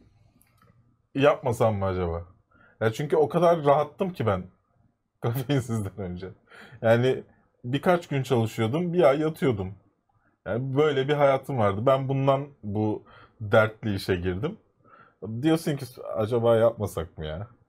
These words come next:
Ya çok rahattık çünkü. Ama ondan sonra da birisi işte doğum günümde mesela İtalya'dan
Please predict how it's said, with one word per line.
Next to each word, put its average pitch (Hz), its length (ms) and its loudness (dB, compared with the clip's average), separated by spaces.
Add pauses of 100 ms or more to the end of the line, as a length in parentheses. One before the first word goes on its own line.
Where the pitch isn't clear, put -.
(160)
Ya - 140 -10
çok 127 280 0
rahattık 101 440 -2
çünkü. 87 400 -10 (420)
Ama 156 140 2
ondan 165 300 2
sonra 156 260 0
da 147 140 0
birisi 156 480 -2 (200)
işte 123 280 -6
doğum 143 280 2
günümde 117 280 0
mesela 127 480 0
İtalya'dan 131 640 0